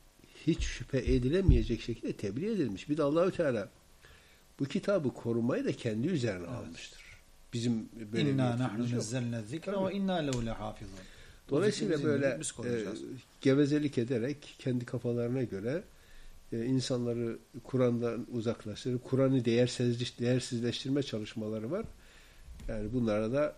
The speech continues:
Speaker 1: asla pabuç bırakmamak gerekir.
Speaker 2: Evet. Şimdi bu isteklerine dair hani onların "Değiştir bu Kur'an'ı,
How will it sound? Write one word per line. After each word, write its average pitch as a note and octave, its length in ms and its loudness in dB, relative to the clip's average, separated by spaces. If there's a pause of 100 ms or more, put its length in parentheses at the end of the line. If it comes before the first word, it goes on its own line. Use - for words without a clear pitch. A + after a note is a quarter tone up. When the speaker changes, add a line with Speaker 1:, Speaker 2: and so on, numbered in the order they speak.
(100)
Speaker 1:
asla - 460 -6 (680)
pabuç G#2+ 360 -8
bırakmamak F#2 480 -8
gerekir. - 360 -20 (320)
Speaker 2:
Evet. A#2 160 -4 (640)
Şimdi F#3+ 260 2
bu C4+ 180 4
isteklerine A3 720 6
dair F3+ 480 6
hani D3+ 200 4 (520)
onların F3 560 6
"Değiştir F#3+ 460 10
bu F#3 80 2
Kur'an'ı, C#3+ 640 4